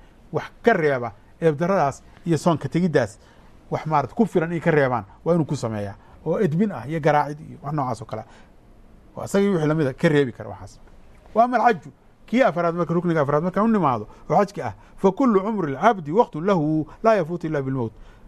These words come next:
Cumriga addoonka dhammaantiis waqti buu u yahay xajka. Ilaa hal mar baa laga rabaa qofka moogta. Ku tegi maayo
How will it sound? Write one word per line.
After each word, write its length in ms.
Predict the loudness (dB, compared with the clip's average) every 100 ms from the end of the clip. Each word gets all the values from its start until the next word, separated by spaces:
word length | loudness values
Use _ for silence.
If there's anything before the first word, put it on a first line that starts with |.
| -20 -20 -2
Cumriga 400 | 2 4 2 -2
addoonka 400 | -2 0 0 -2
dhammaantiis 680 | -6 -2 -2 0 0 0 -4 -2
waqti 260 | 0 0 -4
buu 140 | -8
u 40 | -4
yahay 260 | -4 -2
xajka. 180 | -6 -10 -20 -18 -6
Ilaa 160 | 0
hal 120 | 2 0
mar 100 | -2
baa 100 | -2
laga 140 | 0
rabaa 140 | 0 0
qofka 200 | -2 -4
moogta. 260 | -6 -8 -18 -20 -20 -20 -12
Ku 120 | -2 2
tegi 240 | 2 2
maayo 280 | -4 -4 -2